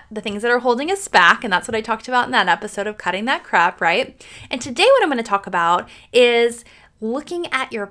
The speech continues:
past, so especially this past year, to make sense of what you can create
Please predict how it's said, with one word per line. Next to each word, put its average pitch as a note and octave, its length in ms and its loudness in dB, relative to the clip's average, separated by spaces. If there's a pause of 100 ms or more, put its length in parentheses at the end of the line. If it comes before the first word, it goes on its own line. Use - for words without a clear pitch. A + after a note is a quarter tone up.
past, - 880 0
so - 160 -8
especially D#4 640 -4
this A3+ 280 -2
past - 440 -4
year, G#3 640 0 (640)
to D4+ 480 -4
make D4 260 -4
sense F#4 600 -2 (180)
of G#3+ 640 4 (220)
what A3 640 -2
you A3 260 -10
can A3 280 -10
create G3 680 -6